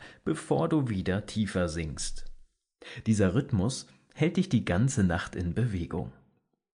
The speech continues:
Und auch das folgt einer evolutionären Logik. Jeder Zyklus führt uns irgendwann wieder in leichtere Schlafphasen. Fast so, als würde dein Gehirn immer wieder einen kurzen Sicherheitscheck machen.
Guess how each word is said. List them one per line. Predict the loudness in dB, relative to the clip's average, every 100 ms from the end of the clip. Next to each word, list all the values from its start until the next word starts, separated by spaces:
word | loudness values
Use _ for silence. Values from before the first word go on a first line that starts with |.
| _ _ _ _
Und | 4 4 2 2
auch | 2 0
das | -2 0 0 -2
folgt | -2 -2 0
einer | 2 2 0
evolutionären | 0 2 2 0 2 2 2 0 0
Logik. | 0 -2 -6 -12 -14 -20 _ _ _ _ _ -20 -20 -20 -20 -2
Jeder | 4 6 4 2
Zyklus | -2 -4 -2 -2 0 -2 -8 -14 -20
führt | -2 0 4
uns | 4 2
irgendwann | 0 2 2 2 4 2 4
wieder | 2 2 2
in | 2
leichtere | 2 0 -2 -2 -4 -4 -4
Schlafphasen. | -4 -4 -8 -10 -10 -10 -10 -12 -14 _ _ _ _ _ -16 -4
Fast | -2 0 -2
so, | -2 0 2
als | 2 2 2
würde | 2 4
dein | 4 4
Gehirn | 2 2 2 2
immer | 2 4 4 4
wieder | 2 2 2
einen | 4 2
kurzen | 2 -2 0 0
Sicherheitscheck | 2 0 0 0 -2 -4 -6 -6 -8
machen. | -8 -10 -14